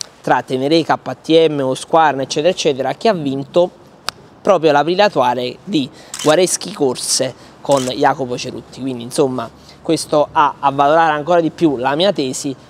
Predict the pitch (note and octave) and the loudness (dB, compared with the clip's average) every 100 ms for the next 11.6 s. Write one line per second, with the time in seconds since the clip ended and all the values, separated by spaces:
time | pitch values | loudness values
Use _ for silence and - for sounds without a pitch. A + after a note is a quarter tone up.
0 | - D#3+ D3 C3 - C3+ C#3 B2+ - F3 | -12 -8 -2 -2 -2 -6 -4 -6 -4 -4
1 | - C#3 - C#3+ D#3 B2 A#2+ B2 B2 - | -4 -8 -2 0 0 -2 -8 -10 -10 -14
2 | - - E3 C#3+ - B2+ B2+ D3+ C3 B2+ | -20 -2 -2 0 -2 -4 -2 -2 0 -2
3 | C#3 F3 E3+ D#3+ D#3 - - - C3+ - | -4 2 2 2 0 0 -4 0 0 -2
4 | - C#3+ B2+ - - - - F3 D#3 C3 | -2 0 0 -4 -20 -14 0 2 4 2
5 | B2+ B2 A#2+ A2 - B2+ E3 D#3+ - G3 | 2 0 -4 -6 -8 -6 -4 -4 -2 2
6 | A#3 B3 A3+ D#3 D3 - - D#3 E3 A3+ | 2 2 2 0 -2 -10 -6 -4 0 2
7 | F3+ - - E3 F3 - F#3+ D3 B2+ - | 2 0 -2 0 0 2 0 0 -4 -6
8 | C3 - F3+ E3 - C3 C#3 E3 C#3+ A#2 | -6 0 0 0 0 0 0 0 0 -2
9 | A#2+ C3+ A#2+ - - E3 G3 F3+ D#3+ D3+ | -2 -2 -2 -8 -14 0 0 2 2 2
10 | C#3+ C#3 B2+ B2 B2+ B2+ C3+ C3+ D3+ E3 | 2 0 -4 -6 -6 -6 -6 -4 0 2
11 | D3+ D#3 E3 C#3 C#3 | 4 2 0 0 2